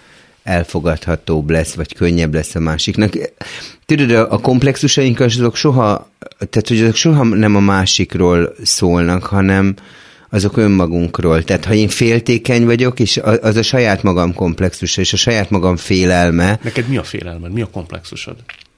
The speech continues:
Speaker 1: Nem tudom, nem, nem érzek ilyen.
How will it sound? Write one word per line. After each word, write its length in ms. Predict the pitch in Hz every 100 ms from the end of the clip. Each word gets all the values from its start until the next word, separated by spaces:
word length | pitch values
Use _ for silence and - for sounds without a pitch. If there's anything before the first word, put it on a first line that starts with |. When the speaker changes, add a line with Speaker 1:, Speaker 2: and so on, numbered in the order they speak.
| _ _ _ _ _ _ _
Speaker 1:
Nem 220 | 147 113
tudom, 300 | 85 98 98
nem, 260 | 107 104 92 - 98 95 85 107 92 - -
nem 280 | 104 120 107
érzek 480 | 87 82 - 82 -
ilyen. 420 | 90 87 87 87